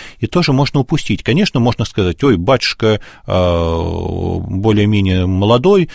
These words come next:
и поэтому он, э, тоже вот говорит: «Ой, молодых батюшек слушайте, уважайте, там и по радио Веры» и так далее. Э, нет, как мы помним, царь, э, Соломон, он говорит, э, что, э, возраст и мудрость — это не зависит от числа лет.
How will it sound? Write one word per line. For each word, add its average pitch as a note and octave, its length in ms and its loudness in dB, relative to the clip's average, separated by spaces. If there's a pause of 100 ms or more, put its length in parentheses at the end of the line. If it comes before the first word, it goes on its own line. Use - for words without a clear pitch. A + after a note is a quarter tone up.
(140)
и G#2+ 80 -2
поэтому F#2+ 400 0
он, F2+ 180 0
э, E2+ 160 0
тоже F2 320 0
вот D#2+ 200 -4
говорит: E2 360 -2
«Ой, G2+ 180 2 (220)
молодых F#2 400 2
батюшек F#2 360 0
слушайте, - 480 -2
уважайте, F2 480 -2
там E2+ 220 -2
и D#2+ 40 -6
по - 120 -2
радио E2 240 0
Веры» G2 340 0
и - 20 -2
так G2 200 -4
далее. D#2+ 260 -4 (480)
Э, G2+ 260 -10 (180)
нет, B2 280 2
как - 180 -4
мы A2 100 0
помним, D3+ 320 0
царь, A#2+ 260 0
э, G2 460 0
Соломон, A#2 460 0
он G#2+ 100 0
говорит, G#2 420 -2
э, G2 160 -6 (580)
что, G#2 300 0 (240)
э, - 80 -6
возраст G2 1800 -2
и A2 40 2
мудрость — A2+ 520 0
это A2+ 200 -2
не A#2 240 2
зависит A2 500 -2
от - 260 -8
числа - 360 -2
лет. A#2+ 420 0